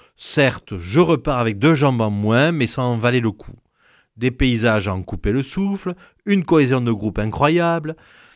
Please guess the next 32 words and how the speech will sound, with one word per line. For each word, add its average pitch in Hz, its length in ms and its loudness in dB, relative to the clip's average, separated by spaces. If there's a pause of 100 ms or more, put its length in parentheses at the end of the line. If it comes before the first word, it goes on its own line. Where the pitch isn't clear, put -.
(180)
des 127 180 2
rencontres 131 500 0
inoubliables, 127 720 0
le 110 160 4
vrai 113 260 2
visage 127 440 0
de 113 100 -2
nos 104 100 -2
surveillants, 107 760 -4
sportif - 680 -6
ou 123 40 -2
non, 131 280 0
c'est - 160 -6
un 113 80 -2
défi 147 480 2
à 127 40 2
relever. 98 460 -4 (680)
Pour 202 160 -4
ceux - 140 -2
qui 214 160 -4
veulent 156 220 0
se - 100 -4
retrouver 117 320 -2
avec 98 140 -4
soi-même, 120 480 -2
le 113 120 -2
chemin 113 240 -4
de 107 60 -8
Compostelle 110 540 -4
est 107 120 -2
votre 110 460 0
chemin. 80 320 -16